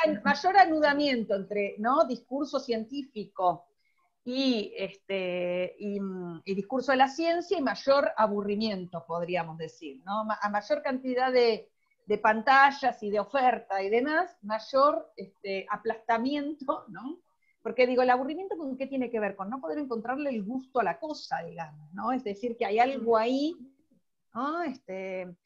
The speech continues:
Speaker 1: y, y me parece que el aburrimiento también conlleva, no sé, lo estoy pensando ahora en voz alta, este,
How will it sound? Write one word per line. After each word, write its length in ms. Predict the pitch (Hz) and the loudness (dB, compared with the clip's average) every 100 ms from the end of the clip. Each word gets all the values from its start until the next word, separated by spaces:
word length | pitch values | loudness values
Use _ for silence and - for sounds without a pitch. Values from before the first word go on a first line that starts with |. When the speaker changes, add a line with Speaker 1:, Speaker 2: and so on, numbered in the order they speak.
| _ _ - | _ _ -8
Speaker 1:
y, 220 | 240 262 | -8 -6
y 140 | 262 254 | -4 0
me 120 | 254 | 0
parece 360 | 254 349 392 | -2 -4 -6
que 60 | 381 | -6
el 60 | 302 | -4
aburrimiento 680 | 262 254 262 285 311 349 | -4 -4 -6 -6 -10 -12
también 460 | 349 226 220 277 294 | -8 -8 -8 -10 -10
conlleva, 800 | _ 226 214 - 302 277 214 208 | _ -12 -12 -16 -6 -4 -4 -6
no 180 | 196 202 | -8 -8
sé, 160 | 226 | -6
lo 60 | 196 | -6
estoy 160 | 196 220 | -10 -10
pensando 360 | 214 220 214 | -8 -6 -4
ahora 120 | 214 | -4
en 100 | 208 | -4
voz 180 | 185 185 | -6 -6
alta, 600 | 214 202 190 190 208 226 _ | -2 -2 -4 -4 -4 -6 _
este, 540 | 180 _ 185 190 190 | _ _ -14 -14 -12